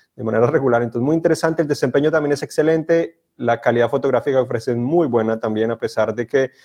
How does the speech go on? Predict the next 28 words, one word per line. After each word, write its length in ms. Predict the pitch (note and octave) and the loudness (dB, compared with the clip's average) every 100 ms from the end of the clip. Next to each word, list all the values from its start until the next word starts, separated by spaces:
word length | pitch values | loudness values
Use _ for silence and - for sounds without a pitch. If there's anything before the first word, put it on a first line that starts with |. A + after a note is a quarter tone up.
| _ - | _ -2
en 80 | B2 | 0
algunas 260 | B2 C3 | 2 2
ocasiones, 800 | C#3+ C#3+ - C3 C3+ C#3+ C#3+ - - | 0 -2 2 0 2 0 -2 -8 -2
eh, 800 | B2 A#2 A2+ A2 G#2+ G#2+ G#2+ - | 2 4 4 4 4 4 0 -6
no 400 | C3+ A#2+ B2 B2+ | -6 -2 0 0
necesariamente 560 | C#3 C3 B2 B2 A#2+ C3 | 0 -2 -4 -4 -4 -4
vence 420 | B2+ C3+ C3 C#3+ | -2 -2 -2 -2
a 80 | - G#2+ A2 - | 0 0 0 0
otros 320 | D3 D3+ A#2+ | 0 2 0
dispositivos. 880 | A2 - A2 - G2+ C#3+ D3+ D3 - | -2 -2 -6 -4 -4 0 2 0 -6
El 120 | A2+ | -14
Pixel 480 | G2+ A#2 - C3 C#3 _ _ _ | -10 -8 -2 -2 -2 _ _ _
trece 240 | - C3+ C3+ | -2 0 0
X 240 | C#3 - | -2 0
L 300 | C3+ C#3 D#3 | 2 2 -2
en 140 | B2+ A#2 | -2 -2
algunas 380 | A2 A2+ B2 C#3+ | 0 0 -2 0
ocasiones 360 | B2+ - A#2 | -2 0 0
logra 300 | B2+ B2+ C3+ | 2 4 2
mejores 400 | C#3+ A#2+ A2+ A#2+ | 0 -4 0 0
colores 380 | - A#2+ A#2+ A#2+ | 0 2 2 0
y 40 | |
más 200 | A2+ A2 | -2 -2
claridad 360 | - A#2+ A#2+ G#2+ | 0 0 2 2
en 80 | A2 | 0
algunas, 640 | A#2 A#2 A#2 A#2 - - - | -2 -2 -2 -2 -4 -12 -14
algunas 360 | A2 G#2+ A2 - | -14 -6 -6 0
fotos. 460 | D#3 D#3 D#3+ D#3 | 2 4 2 0